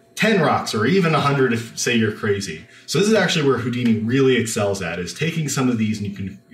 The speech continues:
make them parameters and change them sort of – whenever you want. So to begin with, I'm going to go ahead and create a null, and then I'm gonna go up to this gear and do edit parameter interface.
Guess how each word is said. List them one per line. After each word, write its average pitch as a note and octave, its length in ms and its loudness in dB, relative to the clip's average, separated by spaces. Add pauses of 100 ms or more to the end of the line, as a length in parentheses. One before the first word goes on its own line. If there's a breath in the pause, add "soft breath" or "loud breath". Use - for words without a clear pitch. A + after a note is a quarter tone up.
make C3+ 200 0
them D3 140 -4
parameters A2+ 560 0
and F#2 100 -4
change A2 340 2
them F#2+ 340 -6 (180 loud breath)
sort D3+ 300 0
of – A#2 320 -2 (280 loud breath)
whenever A2 340 2
you G2 120 -4
want. F2 380 -10 (320 loud breath)
So C3 320 0
to B2 100 -4
begin G#3+ 280 -2
with, G#3+ 180 2
I'm C3 140 0
going B2 180 2
to A#2 540 0 (360)
go D#3+ 100 0
ahead E3+ 140 2
and D#3+ 80 -2
create C#3 220 0
a A2+ 60 2
null, A2 600 0 (400 loud breath)
and A#2 140 2
then A#2 60 2
I'm A2+ 80 4
gonna A2+ 120 4
go C3 200 4
up D#3 80 0
to D3+ 80 -4
this C3 160 -4
gear G#2+ 680 0
and G#2+ 80 -2
do G#2 200 -4
edit D3 260 0
parameter A#2 440 0
interface. - 640 -8